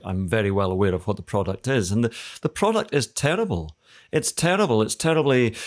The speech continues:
put together. It's a terrible idea. It's terribly marketed. It's like they've taken a clean slate for golf and they've said, "Let's re-, let's redesign, let's redesign, renovate golf, but we're gonna give the project to a six-year-old child," not even a gifted six-year-old child, someone whose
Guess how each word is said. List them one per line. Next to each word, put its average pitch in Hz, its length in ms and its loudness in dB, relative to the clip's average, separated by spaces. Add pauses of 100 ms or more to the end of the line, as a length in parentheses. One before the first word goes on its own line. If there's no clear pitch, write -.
(140)
put 151 200 0
together. 175 440 2
It's - 120 -2
a 117 60 -2
terrible 127 340 2
idea. 113 440 2
It's 120 100 -2
terribly 120 300 2
marketed. 131 440 2
It's 139 120 -4
like 135 160 0
they've 123 120 -4
taken 180 220 0
a 135 60 -2
clean 151 300 0
slate 127 380 2
for 110 100 0
golf 98 840 -2
and 110 260 4
they've 107 200 4
said, 107 240 2
"Let's 143 200 0
re-, 127 260 0
let's 147 240 0
redesign, 110 520 0
let's 127 220 -6
redesign, 117 640 0
renovate 117 500 2
golf, 95 760 -4
but 113 120 2
we're 113 80 2
gonna 120 140 4
give 139 160 2
the 139 60 0
project 113 520 0
to 110 100 0
a 101 40 2
six-year-old 101 540 -2
child," 98 320 -2
not 214 140 0
even 127 140 0
a 98 40 0
gifted 117 380 -2
six-year-old 101 460 -4
child, 98 240 -6
someone 147 240 -2
whose 110 200 0